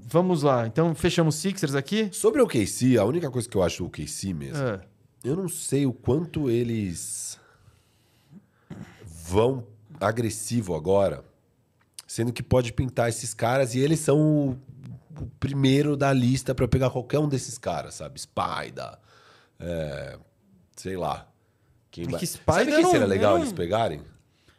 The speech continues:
Speaker 1: Markkanen, eu já falei. <laughs> A melhor troca possível do mundo pra eles.
Speaker 2: É, não, além do Markkanen. Na off-season.
Speaker 1: Quem?
Speaker 2: E eles pegando um Paul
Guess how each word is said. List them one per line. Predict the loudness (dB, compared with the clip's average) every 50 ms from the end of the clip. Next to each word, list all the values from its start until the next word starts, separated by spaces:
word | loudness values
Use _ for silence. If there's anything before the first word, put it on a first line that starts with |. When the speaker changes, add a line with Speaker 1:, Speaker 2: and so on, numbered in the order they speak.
| _ _
Speaker 1:
Markkanen, | 0 0 0 0 -2 -4 -4 -2
eu |
já | -4 -4
falei. | -4 -4 -4 -4 -4 -4 -6 -6 -6 -6 -8
<laughs> | -6 -8 -8 -4 -4
A | -4 -2
melhor | 0 2 2 2 2 0
troca | 2 2 2 2 2 -2
possível | -8 -12 -12 -10 -6 -6 -6 -4 -4
do | -6 -4
mundo | -4 -4 -4 -4 -6
pra | -6 -6 -4 -4
eles. | -4 -4 -6 -10 -12 -16 _ _ _ _ _ _ _ _ _ _ _ _ _ _ _
Speaker 2:
É, | -2 0 2 2 4
não, | 4 4 4 6 6
além | 6 6 4 4 2
do | 0 0
Markkanen. | 0 0 0 0 -2 -4 -8 -8 -8 -10 -12 -16 -12 -2
Na | 2 4 4
off-season. | 4 4 2 0 -6 -4 0 0 0 0 -2 -4 -8 -10 -14 -20 -20 _ -20 _ _ _ _ _
Speaker 1:
Quem? | -6 -6 -6 -6 -10 -16 _ _ _ _ _ -20 -20 _ _ _ -6
Speaker 2:
E | -4 -2
eles | -2 -4
pegando | -4 -6 -6 -4 -4 -6
um | -6 -8
Paul | -6 -6 -6